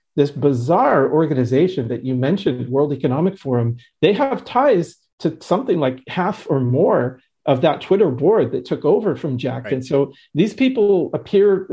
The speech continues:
Speaker 1: W F people appear to be everywhere where influence could be exerted. And, uh, if nothing else, maybe Elon's bid to run the company will install a legitimate board of, of technology executives that are not tied back into some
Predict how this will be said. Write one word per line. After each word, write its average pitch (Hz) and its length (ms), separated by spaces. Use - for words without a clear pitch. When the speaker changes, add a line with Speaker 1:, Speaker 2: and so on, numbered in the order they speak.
Speaker 1:
W 190 320
F 185 180
people 147 480
appear 190 280
to 220 60
be 147 160
everywhere 135 720
where 143 140
influence 170 480
could 135 220
be 151 440
exerted. 156 800
And, 143 420
uh, 135 200
if 135 120
nothing 170 360
else, 190 340
maybe 147 380
Elon's 156 540
bid 151 300
to 127 280
run 156 280
the 135 80
company 165 400
will 127 160
install 147 640
a 123 80
legitimate 156 520
board 147 360
of, 120 140
of 117 180
technology 151 500
executives 123 520
that 123 100
are 127 80
not 143 260
tied 147 320
back 135 300
into 131 180
some 135 500